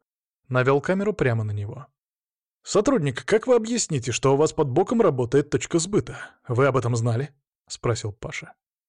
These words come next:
Участковый растерялся, но быстро собрался.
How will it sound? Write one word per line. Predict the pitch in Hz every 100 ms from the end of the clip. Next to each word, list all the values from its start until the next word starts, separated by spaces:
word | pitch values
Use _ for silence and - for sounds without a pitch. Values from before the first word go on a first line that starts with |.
| _ _ _ _ _ _ _
Участковый | 120 110 117 - 135 131
растерялся, | 123 - 135 175 202
но | 233 202
быстро | 123 120 113
собрался. | 147 135 110 104 - 139